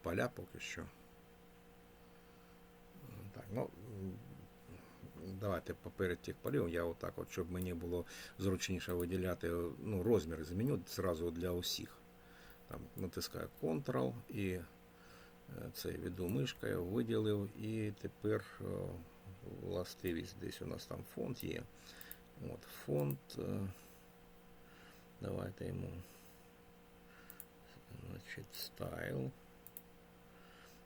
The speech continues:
М, style, ну, хай буде болт, і хай буде розмір там у нього трошки, трошки, значить, size, ну, дванадцять, а ну.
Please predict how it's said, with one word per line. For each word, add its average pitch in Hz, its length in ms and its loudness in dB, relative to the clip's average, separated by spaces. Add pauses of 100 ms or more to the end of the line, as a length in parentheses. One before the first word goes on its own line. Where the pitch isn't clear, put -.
(320)
М, 98 340 -6
style, - 480 -6 (100)
ну, 104 140 -4 (100)
хай 101 160 0
буде 95 360 -2 (520)
болт, 110 580 4 (300)
і 95 180 0 (200)
хай 127 200 2
буде 101 380 2
розмір 90 440 2 (120)
там - 140 -4 (160)
у 50 100 -4
нього - 200 -6 (720)
трошки, 92 640 -2 (2000)
трошки, 95 640 -2 (480)
значить, - 360 -8
size, - 800 -4
ну, 98 120 -4 (180)
дванадцять, 92 720 0
а 92 40 -4
ну. 87 120 -4